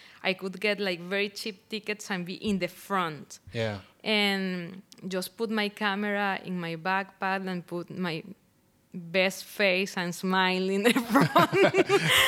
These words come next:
Speaker 1: <laughs> and go and shoot them.
Speaker 2: Yeah.
Speaker 1: And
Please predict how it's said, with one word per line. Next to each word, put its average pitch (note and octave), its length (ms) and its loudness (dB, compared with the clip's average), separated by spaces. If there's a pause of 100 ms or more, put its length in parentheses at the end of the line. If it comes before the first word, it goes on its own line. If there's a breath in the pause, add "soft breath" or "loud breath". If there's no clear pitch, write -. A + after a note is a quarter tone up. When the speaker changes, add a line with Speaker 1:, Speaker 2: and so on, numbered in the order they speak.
(140)
Speaker 1:
<laughs> - 140 0
and A3+ 260 0
go A#3+ 180 2
and A3+ 220 -2
shoot A3 380 -2
them. E3 340 -6 (220 loud breath)
Speaker 2:
Yeah. C3+ 200 4
Speaker 1:
And A3 760 2